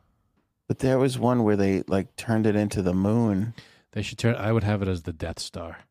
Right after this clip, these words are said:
Speaker 1: Oh, that's a good one, the Death Star. Wait, was the Death Star, the Death Star was round, it was, right? Yeah.
Speaker 2: Hell
Speaker 1: That's right.
Speaker 2: yeah. That's no moon. That's a space station.
Speaker 1: <laughs> I mean, it's just, it's,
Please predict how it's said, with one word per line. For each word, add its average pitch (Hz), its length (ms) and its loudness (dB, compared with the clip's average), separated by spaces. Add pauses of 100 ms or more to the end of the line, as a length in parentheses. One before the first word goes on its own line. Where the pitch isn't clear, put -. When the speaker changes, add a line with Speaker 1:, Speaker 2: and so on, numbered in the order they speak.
(380)
Speaker 1:
Oh, - 360 -4
that's - 240 -14
a - 60 -16
good - 240 -14
one, 76 200 -20
the - 160 -20
Death - 220 -16
Star. - 400 -20 (340)
Wait, 127 60 6
was 127 160 4
the 117 80 2
Death 131 240 2
Star, - 180 0
the 135 100 4
Death 156 200 2
Star 151 180 4
was 226 240 0
round, 78 260 -4
it 73 80 -8
was, 78 280 -2
right? 95 240 -6 (120)
Yeah. 110 400 -2
Speaker 2:
Hell - 200 -12
Speaker 1:
That's 107 80 -2
right. 131 100 -2
Speaker 2:
yeah. 107 140 -8 (1200)
That's - 180 -14
no 98 160 -4
moon. 87 460 -6 (300)
That's - 180 -14
a - 80 -16
space - 480 -14
station. - 400 -20 (300)
Speaker 1:
<laughs> - 0 - (1300)
I 110 140 4
mean, 107 340 4
it's 107 220 0
just, - 400 0
it's, 98 180 -2